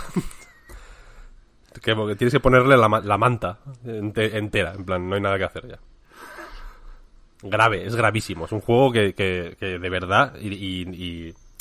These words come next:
hay un punto de exageración en todo esto, evidentemente, ¿no? Que, que se me permita. Pero creo que cuanto más se ve del juego,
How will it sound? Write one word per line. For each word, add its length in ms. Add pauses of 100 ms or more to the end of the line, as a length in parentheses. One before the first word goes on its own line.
(1000)
hay 200
un 120
punto 260
de 80
exageración 500
en 80
todo 220
esto, 180
evidentemente, 600
¿no? 180 (300)
Que, 160
que 100
se 100
me 120
permita. 420 (640)
Pero 220
creo 340 (1040)
que 380 (280)
cuanto 360
más 160
se 160
ve 100
del 140
juego, 420